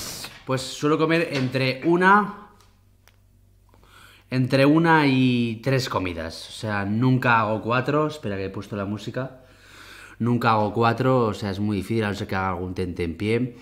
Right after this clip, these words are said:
El bocata de jamón, por ejemplo, después, eh, alguna barrita y luego ya una comida principal. O sea, la comida principal es la cena siempre, o sea, siempre, eh,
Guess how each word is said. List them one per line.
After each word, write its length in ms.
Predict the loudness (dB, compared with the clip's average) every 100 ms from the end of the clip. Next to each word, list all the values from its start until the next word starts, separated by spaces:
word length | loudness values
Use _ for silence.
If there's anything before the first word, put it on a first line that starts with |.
| -20 -20 -16
El 100 | -6
bocata 320 | -4 -2 -2 -2
de 80 |
jamón, 380 | -2 -2 0 0
por 100 | -2
ejemplo, 580 | -4 -4 -4 0 2 4
después, 460 | 2 -2 -4 -4 -2
eh, 640 | -2 -2 -2 -4 -6 -12 _ _ _ -12 -12 -10
alguna 340 | -4 0 2
barrita 640 | 2 2 0 2 2 2 -4 -20 -20 -6
y 100 | -2
luego 200 | 0 2
ya 320 | 2 0 -2
una 200 | -2 -2
comida 280 | 0 -2 -2
principal. 580 | -2 -6 -8 -12 -14 -16
O 40 |
sea, 160 | -16 -12
la 40 |
comida 240 | -8 -4 -4
principal 420 | -4 -6 -4 -4
es 120 | -4
la 120 | -6
cena 280 | -4 -4 -4
siempre, 480 | -4 -6 -6 -6 -8
o 40 |
sea, 240 | -10 -14 -12
siempre, 420 | -10 -10 -8 -8
eh, 120 | -8